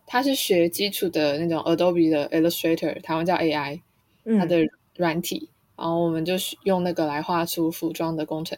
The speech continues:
Speaker 1: 图。然后另外一个 concentration 是 buying and planning，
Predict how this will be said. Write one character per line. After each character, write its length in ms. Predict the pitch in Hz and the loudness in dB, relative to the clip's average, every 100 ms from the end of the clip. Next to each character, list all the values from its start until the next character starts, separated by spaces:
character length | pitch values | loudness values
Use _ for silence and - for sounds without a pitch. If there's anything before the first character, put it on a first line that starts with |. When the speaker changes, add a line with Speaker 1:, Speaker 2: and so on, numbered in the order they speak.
| - | -10
Speaker 1:
图。 220 | - - _ _ _ _ _ | -12 -14 _ _ _ _ _
然 100 | 190 | -6
后 140 | 196 226 | 0 2
另 180 | 247 247 | 2 4
外 200 | 233 233 | 2 2
一 20 | |
个 160 | 220 190 | 2 0
concentration 960 | 165 175 170 175 185 190 190 156 180 | -2 -4 -4 0 -2 0 -2 -4 -8
是 480 | - 185 180 165 160 _ _ _ _ _ _ | -6 -2 0 0 -2 _ _ _ _ _ _
buying 360 | 196 202 208 180 | 0 2 0 0
and 120 | 170 | -2
planning， 540 | - 175 175 170 196 | -2 0 0 -2 -6